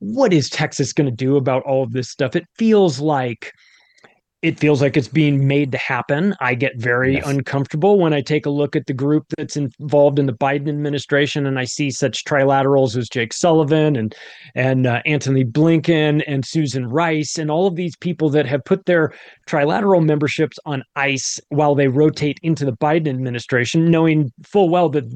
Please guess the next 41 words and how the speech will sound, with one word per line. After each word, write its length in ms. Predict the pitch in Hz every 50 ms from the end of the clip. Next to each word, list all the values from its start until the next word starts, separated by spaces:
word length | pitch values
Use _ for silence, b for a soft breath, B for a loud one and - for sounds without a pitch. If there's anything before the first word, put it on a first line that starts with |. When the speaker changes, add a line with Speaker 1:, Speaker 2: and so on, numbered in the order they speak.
| 131 - _
Speaker 1:
one 340 | 107 139 135 131 175 180 185
of 100 | 160 123
the 260 | 120 131 123 120 117 B B B B B B B B
stated 400 | - - - 190 175 156 135 123
goals 360 | 113 156 185 233 247 175 131
of 80 | 127 123
the 80 | 127
Trilateral 520 | 117 - 156 147 143 143 143 139 143 139 135
Commission 380 | - 135 135 139 127 - 190
is 100 | 196 170
open 240 | 175 190 190 208 202
borders, 460 | 185 202 226 240 160 - - - - _ _
right? 220 | 131 143 170 165
And 120 | 170 165 131
so 220 | - 185 180 170
that 220 | 160 147 180 175 185
they 80 | 185
want 340 | 175 165 170 175 175 151 147
to 320 | - 180 180 175 170 165 B B B B B B
create 360 | - - - 175 175 175 175 165
a 80 | 170
North 380 | 160 156 156 160 170 175 170 -
American 580 | 175 165 165 160 165 170 165 160 - 165 156
union. 480 | 151 151 165 185 214 226 180 135 123 127
And 140 | 135 143 156
then 80 | 170
you 140 | 185 185 202
Speaker 2:
Union, 100 | 170 156
Speaker 1:
catch, 300 | 156 170 - - - - -
Speaker 2:
yeah. 140 | 156 151 156 - _ -
Speaker 1:
uh, 200 | 156 156 156 - -
amlo, 540 | 175 170 185 208 233 220 175 151 135 131 135
the, 120 | 131 139
the 180 | 139 139 156 151
president 600 | - - 170 175 180 165 175 175 170 165 165 160
of 160 | 165 160 131 143
Mexico, 340 | 165 175 175 - - 147 131
former 300 | - 180 180 165 147 135
president 440 | 113 151 143 139 120 139 143 143 139
of 40 | 135
Mexico, 460 | 131 131 127 - 147 117 147 147 160